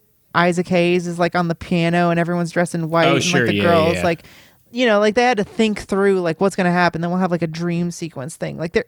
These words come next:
Speaker 1: isn't really anything like that in this movie. It's sort of just, like, they had different sets, and then they do what they can with the sets, and then they get the fuck out of there. Um,
Speaker 2: Yeah. And they never, like, it never feels like anything is, like,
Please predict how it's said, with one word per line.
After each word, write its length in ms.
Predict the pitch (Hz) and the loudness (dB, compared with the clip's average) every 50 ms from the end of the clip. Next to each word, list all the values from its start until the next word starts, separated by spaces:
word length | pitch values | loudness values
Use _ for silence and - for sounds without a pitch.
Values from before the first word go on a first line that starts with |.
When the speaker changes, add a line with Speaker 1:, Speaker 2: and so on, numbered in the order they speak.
| _ _ _ _ _ | _ _ _ _ _
Speaker 1:
isn't 320 | - 254 285 311 339 311 269 | -2 0 0 0 0 -2 -2
really 300 | 208 220 247 254 240 226 | 0 0 2 2 2 0
anything 360 | 226 220 214 - 202 190 180 175 | -2 -2 -2 -2 -4 -4 -2 0
like 260 | 175 175 196 190 - | 0 0 0 0 0
that 180 | - 180 170 | 0 0 2
in 120 | 165 170 170 | 0 0 -4
this 140 | 170 - - | -4 -4 -4
movie. 380 | 180 175 175 160 170 156 156 - - - - - - | -2 -2 -2 0 -2 -4 -4 -6 -12 -20 -16 -8 -4
It's 120 | - 190 - | -2 0 2
sort 160 | 226 220 220 | 2 2 2
of 80 | 220 | 0
just, 140 | 190 208 202 | -2 -2 0
like, 160 | 226 208 - | 0 0 0
they 140 | - 202 202 | 0 0 0
had 520 | 185 - - 196 190 185 190 202 180 160 156 | -2 -2 -2 0 2 2 2 2 0 -2 -2
different 360 | 185 180 - 185 160 101 - | -4 -4 -4 -6 -10 -10 -10
sets, 720 | - - - 190 165 143 - - - - - - - - _ - _ _ _ _ _ | -8 -2 0 2 2 2 0 -4 -10 -14 -12 -12 -12 -14 _ -20 _ _ _ _ _
and 160 | - 190 185 180 | 0 2 2 2
then 80 | 180 | 2
they 140 | 175 175 175 | 2 2 0
do 340 | 156 160 190 190 190 180 170 | 0 0 0 0 0 -2 -2
what 180 | 165 175 175 - | -2 -2 0 0
they 100 | 180 165 | 0 -2
can 280 | - - 175 170 165 | 0 -2 -2 -2 -2
with 100 | 165 160 | -4 -4
the 100 | - 175 | -4 -6
sets, 320 | - - 185 156 147 - - | -2 0 0 0 0 0 -4
and 100 | 165 160 | -6 -4
then 60 | 160 | -4
they 80 | 165 160 | -4 -2
get 160 | - 175 170 | -2 -2 -2
the 60 | - | -2
fuck 240 | 156 - 175 170 - | -4 -4 -4 -4 -2
out 200 | 151 135 156 165 | -2 -2 0 0
of 80 | 170 165 | -2 -2
there. 340 | - - 73 78 247 247 - _ _ - - - _ _ _ - | -2 -4 -4 -4 -6 -6 -8 _ _ -20 -20 -20 _ _ _ 0
Um, 80 | 190 190 185 | 2 4 4
Speaker 2:
Yeah. 280 | 180 175 165 170 170 175 180 - _ - | 4 4 2 0 -4 -6 -8 -12 _ -6
And 120 | 135 135 143 | -4 -2 -2
they 100 | 143 139 | -2 -2
never, 760 | 135 143 147 143 156 160 156 147 143 139 131 131 123 117 - - | -2 -2 -2 -2 -2 -2 0 0 0 0 0 0 -2 -4 -4 -6
like, 440 | - 113 113 110 107 104 98 - - | -4 -2 0 0 0 0 -2 -4 -4
it 100 | 139 139 | -4 -2
never 200 | 147 151 190 180 | -2 -2 -2 -4
feels 460 | - - - 120 120 120 120 113 117 | -4 -4 -4 -2 -2 -2 -2 -2 -2
like 200 | 123 113 107 98 | -2 -2 -2 -2
anything 400 | 101 98 107 107 104 113 107 104 | -2 -2 -2 -4 -2 -4 -4 -4
is, 200 | 104 101 95 101 | -4 -4 -4 -4
like, 280 | 101 98 98 - - | -4 -6 -6 -8 -12